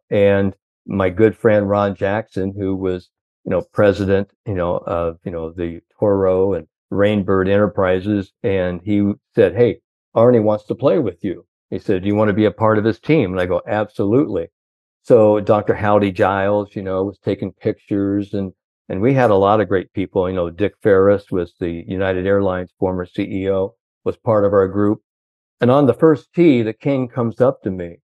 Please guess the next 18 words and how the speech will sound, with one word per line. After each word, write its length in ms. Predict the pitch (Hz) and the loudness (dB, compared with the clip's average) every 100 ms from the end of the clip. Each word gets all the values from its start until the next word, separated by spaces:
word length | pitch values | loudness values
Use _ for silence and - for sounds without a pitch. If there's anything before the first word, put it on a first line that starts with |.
| _ _ _ - | _ _ _ -4
and 100 | 110 | -2
he 80 | |
says, 340 | 101 - 101 95 _ - | 0 4 4 2 _ -6
he 120 | 104 | -4
goes, 160 | 92 | -4
"Bob." 400 | 87 104 92 85 - | -2 -2 -2 -4 -6
And 140 | - 113 | -2 0
he, 140 | 220 - | 0 2
he 120 | 214 | 4
had 180 | 175 127 | 4 6
known 240 | 127 113 | 4 4
me 100 | 101 | -2
before 440 | 90 92 113 101 | -6 -4 2 2
'cause 260 | 92 95 92 | 2 -2 -4
my 220 | - 113 | -2 -2
very 340 | 101 110 117 104 | 2 4 4 2
best 280 | 90 95 - | 0 -2 -4
friend, 360 | 143 156 92 | -4 -2 -2